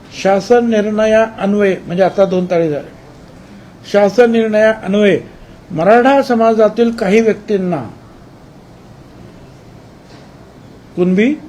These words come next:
मराठा कुणबी, कुणबी मराठा जात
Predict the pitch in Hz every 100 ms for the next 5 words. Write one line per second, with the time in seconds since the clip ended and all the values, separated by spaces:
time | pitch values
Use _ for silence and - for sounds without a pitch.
0 | - - - - - 170 151 190 202 202
1 | 208 202 226 247 - - - - - -
2 | - - - 190 202 262 247 190 180 156
3 | 165 180 175 - - - 135 165